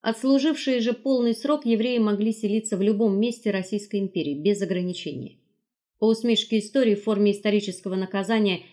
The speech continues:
из тех осевших потомков кантонистов Россия и Романовская династия получили и Якова Свердлова. Честно говоря, я не очень понял эскападу почтенного мэтра, за что именно наказание.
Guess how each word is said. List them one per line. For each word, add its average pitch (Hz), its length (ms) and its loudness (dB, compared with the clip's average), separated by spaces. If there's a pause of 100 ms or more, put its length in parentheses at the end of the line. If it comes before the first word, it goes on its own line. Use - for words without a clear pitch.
(100)
из 220 200 -2
тех 226 220 0
осевших 208 540 0
потомков 196 500 -2
кантонистов 202 680 0 (160)
Россия 208 500 2
и 196 240 4
Романовская 196 600 0
династия 214 500 0
получили 190 540 0
и 208 340 0
Якова 202 440 0
Свердлова. 165 840 -4 (220)
Честно 277 400 0
говоря, 269 340 2
я 240 240 2
не 233 100 2
очень 214 460 0
понял 233 420 0
эскападу 202 720 -2
почтенного 214 760 0
мэтра, 233 420 0 (180)
за 214 200 0
что 302 240 -4
именно 240 400 2
наказание. 170 720 -4